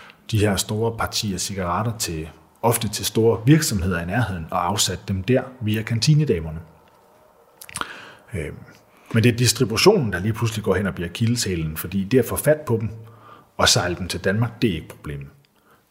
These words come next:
Problemet er faktisk at komme af med dem igen, fordi man får så store mængder ind. Det, der er det særlige ved den her situation, det er jo, de sejler jo ikke bare til, øh, Vesttyskland og køber op af lovlige cigaretter og sejler tilbage. En af grundene til, at det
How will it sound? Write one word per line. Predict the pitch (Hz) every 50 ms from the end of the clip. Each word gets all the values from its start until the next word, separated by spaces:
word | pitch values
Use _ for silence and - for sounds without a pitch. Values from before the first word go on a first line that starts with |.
| _ -
Problemet | - 95 107 120 117 104 92
er |
faktisk | 82 85 87 90 101
at | 87
komme | - 98 101 101
af | 95
med | 82 76
dem | 76 78
igen, | 78 76 - - _ _ _ _ -
fordi | - 98 98
man | 85 80 80
får | - 82 80
så | - 85
store | - - 90 87 85
mængder | 85 85 82 85 78 76
ind. | 73 80 - - _ _ _ _ _ _ _ _ _ -
Det, | 151 156
der | 156 -
er | 127 107
det | 117 110
særlige | - - 123 113 131 151 139 101
ved | 101
den | 101 101 104
her | 101 101
situation, | 98 - 101 95 90 - - 120 110 104
det | 113 110
er | 107
jo, | 117 117 113
de | 139 127
sejler | - - 127 104 107 104
jo | 101
ikke | 123 123 -
bare | - 120 117 120 127 120 -
til, | - - 104 92 87 85 - - - - - - - - _ _ -
øh, | 113 98 87 85 95 98 - - - - _ -
Vesttyskland | - 107 117 123 - - - - 104 - - - 101 98 104 110 - -
og | - -
køber | - - 98 87 92 87
op | 87 87
af | 104 95
lovlige | 90 87 98 104 101
cigaretter | - - 92 82 78 78 82 87
og | 87
sejler | - - 90 78 78 82
tilbage. | - - - - 80 76 80 92 104 - - - _ _ _ _ _ _ _ _ _ _ _ _ _ - - - - - - - -
En | 170 165 156 131 98
af | 92
grundene | - 92 95 98 104 101
til, | 101 - 95
at | 92
det | 92